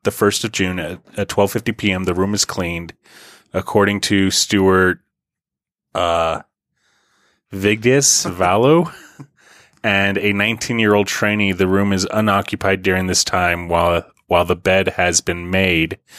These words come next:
Speaker 1: appears not to have been slept in, and the extra duvet,
Speaker 2: Yeah.
Speaker 1: duvet provided for Jennifer's guests has not been used.
Speaker 2: Well, obviously, if you go back, pause there. If you go back, that ob-, like, she leaves at twelve twenty-one and doesn't come back until eight.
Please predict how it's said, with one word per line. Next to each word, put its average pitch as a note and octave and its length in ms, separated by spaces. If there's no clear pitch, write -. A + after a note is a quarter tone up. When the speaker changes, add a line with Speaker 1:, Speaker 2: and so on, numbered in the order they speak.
Speaker 1:
appears F#2 500
not F#2 260
to - 80
have F2+ 160
been E2+ 160
slept - 480
in, D#2+ 240
and E2+ 180
the F2+ 120
extra G2 320
duvet, F2+ 500
Speaker 2:
Yeah. D3 260
Speaker 1:
duvet F#2+ 240
provided F2+ 520
for F2 180
Jennifer's E2 480
guests D#2+ 320
has E2+ 140
not D#2 220
been D#3+ 180
used. E3+ 560
Speaker 2:
Well, E3+ 100
obviously, F#3 480
if D#3 80
you E3 60
go D3+ 140
back, D3 260
pause C#3+ 260
there. C3+ 340
If C#3 120
you C#3+ 60
go C#3 140
back, C3 280
that C3 140
ob-, C3 240
like, C3 220
she D3+ 460
leaves D3 280
at C#3+ 100
twelve C#3 240
twenty-one C3+ 400
and C3 80
doesn't C3+ 200
come C3+ 140
back C3 220
until B2+ 280
eight. C3+ 360